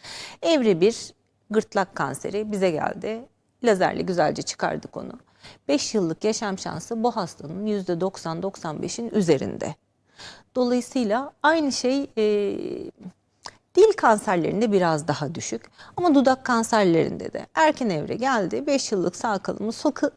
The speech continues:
sıkıntısız yüzde doksanın üzerinde. Erken tanının önemi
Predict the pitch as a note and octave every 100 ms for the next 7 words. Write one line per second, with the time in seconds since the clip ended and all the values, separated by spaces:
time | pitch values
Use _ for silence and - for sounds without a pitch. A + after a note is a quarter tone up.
0 | C4+ - C#4+ C4+ G3 F3 E3 D#3+ A#3 G#3+
1 | G#3 A3 G#3 - F3+ G3 F3 D#3+ D3 A#2+
2 | D#2+ A2 - - - - - - - C4+
3 | C4 C#4+ C#4+ - A#3+ A#3 A#3 A3+ A3+ A#3+
4 | C4+